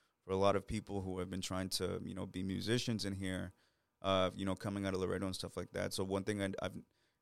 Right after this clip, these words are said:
never tried to forget, which is how fortunate that I am, um, to have people in Laredo st-, still to this day. Um,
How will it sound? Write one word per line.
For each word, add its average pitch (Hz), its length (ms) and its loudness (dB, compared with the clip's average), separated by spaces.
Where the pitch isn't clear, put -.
never 104 160 2
tried 98 200 4
to 101 60 2
forget, 95 300 0
which 95 160 -4
is 107 120 2
how 95 120 4
fortunate 101 600 2
that 92 100 0
I 90 120 0
am, 98 500 -2
um, 95 120 -2
to 95 140 0
have 101 180 4
people 107 280 -2
in 101 120 0
Laredo 92 200 2
st-, - 340 2
still 113 360 6
to 113 120 0
this 101 220 2
day. 92 480 4
Um, 95 340 2